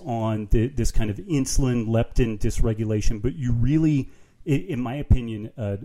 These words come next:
uh, button down the, uh, uh, systemic inflammation, autoimmunity story re-, really, really well. And you're really putting gluten at the, the kind of centerpiece of all that. Like,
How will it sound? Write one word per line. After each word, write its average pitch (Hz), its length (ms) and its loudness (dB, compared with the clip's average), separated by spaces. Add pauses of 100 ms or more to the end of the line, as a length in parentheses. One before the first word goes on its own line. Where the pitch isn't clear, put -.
uh, 107 120 -6 (320)
button 151 320 -2
down 110 420 -4
the, 107 260 2
uh, 98 220 -4 (160)
uh, 98 140 -2
systemic 131 560 -4
inflammation, 113 580 -2
autoimmunity 117 800 -2
story 107 420 -2 (220)
re-, 113 560 -2 (340)
really, 175 400 4
really 110 300 -2
well. 107 420 -2 (460)
And 127 280 -4
you're 120 160 -4
really 143 320 2
putting 120 400 -4
gluten 113 680 -6
at 110 200 -8
the, 101 300 -4 (100)
the 101 160 -6
kind - 240 -4
of 101 100 -12
centerpiece 113 720 -2
of 101 120 -10
all 101 140 -4
that. 101 260 -8
Like, 117 200 -6